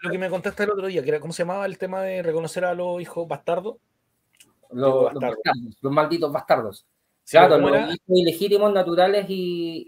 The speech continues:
Speaker 2: y legítimos, pues, bueno, al final, son, eran tres categorías de hijos. Los naturales no eran reconocidos por nadie y los ilegítimos reconocidos por madre nomás,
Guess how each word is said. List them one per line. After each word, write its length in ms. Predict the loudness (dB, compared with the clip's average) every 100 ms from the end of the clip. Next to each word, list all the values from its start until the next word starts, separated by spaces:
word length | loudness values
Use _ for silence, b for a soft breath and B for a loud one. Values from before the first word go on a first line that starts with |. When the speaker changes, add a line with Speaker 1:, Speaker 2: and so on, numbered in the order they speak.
| -14
Speaker 2:
y 120 | -8
legítimos, 580 | -6 -4 -4 -4 -10 -14
pues, 140 | -16 -14
bueno, 180 | -10
al 80 | -10
final, 280 | -6 -4 -4
son, 180 | -6 -4
eran 380 | -4 -2 0 0
tres 140 | 0 0
categorías 500 | 2 2 2 2 2
de 60 |
hijos. 220 | -4 -2
Los 120 | -2 2
naturales 560 | 2 2 2 2 0
no 100 | -2
eran 140 | -4 -2
reconocidos 460 | -2 -4 -4 -6 -6
por 120 | -8
nadie 460 | -4 -2 -2 -2 -4
y 380 | -8 -12 -12 -12
los 240 | -8 -8 -6
ilegítimos 580 | -8 -8 -6 -2 -2
reconocidos 600 | -2 -2 -4 -6 -4 -4 -4
por 220 | -8 -8
madre 480 | -10 -2 0 2 0
nomás, 340 | -4 -4 -4